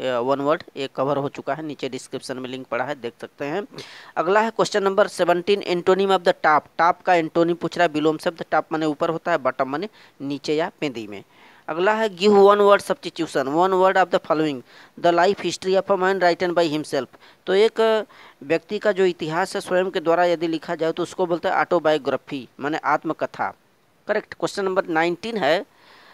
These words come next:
अ, what is the meaning, what is the meaning of the idiom all in all? All in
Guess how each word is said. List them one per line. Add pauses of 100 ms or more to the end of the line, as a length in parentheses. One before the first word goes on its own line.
(200)
अ,
what
is
the
meaning, (320)
what
is
the
meaning (300)
of
the
idiom
all
in
all?
All
in